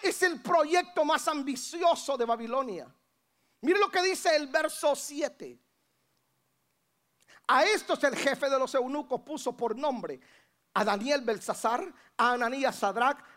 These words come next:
a Misael Mesac y a Azarías Abednego. ¿Cuál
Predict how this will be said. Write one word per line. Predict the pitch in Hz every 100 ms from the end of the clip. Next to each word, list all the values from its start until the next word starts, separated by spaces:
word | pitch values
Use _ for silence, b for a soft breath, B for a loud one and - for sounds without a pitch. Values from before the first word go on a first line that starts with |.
| -
a | 233
Misael | 240 226 220 233 233 247 220 240 220
Mesac | 214 - 269 277 - B
y | 240
a | 240
Azarías | - - 240 262 226 -
Abednego. | 240 214 220 254 208 160 113 - _ _ _ _ _ _ _ _ _ -
¿Cuál | - 392 453